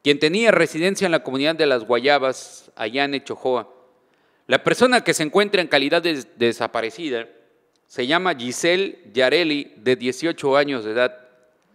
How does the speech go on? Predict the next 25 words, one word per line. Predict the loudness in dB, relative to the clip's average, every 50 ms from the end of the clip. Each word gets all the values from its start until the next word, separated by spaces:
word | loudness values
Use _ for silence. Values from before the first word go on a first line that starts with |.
| _ _ _ _ _ _ _
Reinaldo | -4 -2 0 0 2 2 0 2 4 4 4
Amarillas | 4 4 4 4 4 2 2 2 2 2 2 -2 -8 -18 -20 -18 -10 -2
Mesa, | 0 0 0 0 0 -2 -2 -2 -4
comandante | -4 -2 -2 0 2 2 0 0 0 -2 0
del | 2 0 0 4
Cuerpo | 4 4 4 4 2 0
de | 0 2
Bomberos, | 0 2 4 4 6 6 6 4 2 0 -6 -18 -20 -20 _ _ _ _
recordó | 2 2 4 4 4 2 4 4 2 2
que | 2 2
los | 2 2 0 2
jóvenes | 4 4 4 4 2 0 -2
perdieron, | -2 -2 0 0 2 2 2 4 4 2 0 -2 -8 -14 -20 _ _ _ _ _ _ _ _ _ _ _ _ _ _ _
eh, | -2 0 0 0 0 -2 -4 -8 -16 -20 -20 -20 -20 -16 -6
la | -4 0 2
vida | 4 4 4
cuando | 4 2 0 0 0
transitaban | -2 -4 -4 -6 -2 2 2 2 2 2
sobre | 0 -2 -4
el | -2 -4
camino | -4 -4 -4 -4 -4
de | -2
terracería | 0 0 -2 -2 -2 -4 -2 -2 -2 -2
que | -2 -4 -4
conduce | -4 -2 0 0 0 0 0 -2 -2